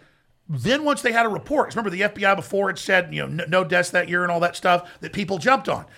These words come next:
They said, "Oh, it's a clerical error." Fine. Once the full report comes out, they sue me one month later.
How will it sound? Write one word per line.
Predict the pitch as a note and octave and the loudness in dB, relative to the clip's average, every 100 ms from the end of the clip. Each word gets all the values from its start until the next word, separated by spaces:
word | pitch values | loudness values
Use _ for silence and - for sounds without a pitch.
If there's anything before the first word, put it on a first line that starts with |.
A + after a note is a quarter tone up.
| - | -6
They | F3+ | -4
said, | G3 | 0
"Oh, | F#3+ G3 | 2 2
it's | F#3+ | 0
a | |
clerical | - A3+ A3 | 0 0 2
error." | B3+ F#3 | 2 2
Fine. | - C4+ F#3 - - - - _ _ _ _ _ | 2 2 2 -4 -20 -20 -20 _ _ _ _ _
Once | D3+ A3 C4+ | 0 0 2
the | D#4+ | 0
full | - C#4+ | 2 0
report | A3+ - C4+ C#4+ | 0 2 0 2
comes | G3 D#3 | -2 2
out, | F3+ F3 | 2 2
they | |
sue | E3 - G3+ | -6 -4 -4
me | F3 | -4
one | E3+ E3 D#3+ | -4 -4 -6
month | D#3 - | -8 -4
later. | F3+ D#3+ - | -2 -2 -6